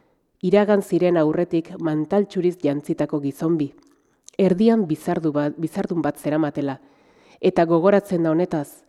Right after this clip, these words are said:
bortxaz gizonak sartu nahi ez eta ostikoka baitzi joan, eta gertakari honetaz beste gauza bat ere geratu zitzaion Engrasiri. Erdian zeramaten gizonak besorik ez zuela. Hau geratu zitzaion amonari,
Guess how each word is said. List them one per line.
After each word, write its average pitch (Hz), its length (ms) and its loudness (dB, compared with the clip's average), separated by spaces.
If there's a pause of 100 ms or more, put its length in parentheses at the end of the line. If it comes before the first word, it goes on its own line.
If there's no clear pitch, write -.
(260)
bortxaz 170 640 2
gizonak 214 560 0
sartu 202 380 0
nahi 208 300 4
ez 214 260 0
eta 175 240 2
ostikoka 196 580 -2
baitzi 170 300 0
joan, 151 400 -2 (600)
eta 175 220 0
gertakari 180 600 0
honetaz 180 500 -4
beste 175 380 -4
gauza 165 400 -4
bat 156 240 -6
ere 151 200 -2
geratu 147 360 -4
zitzaion 143 500 -4
Engrasiri. 143 560 -4 (840)
Erdian 170 520 4
zeramaten 185 540 0
gizonak 151 420 -2 (300)
besorik 165 460 -2
ez 139 100 -6
zuela. 131 380 -6 (1500)
Hau 185 240 2
geratu 147 320 0
zitzaion 147 460 -6
amonari, 143 420 -4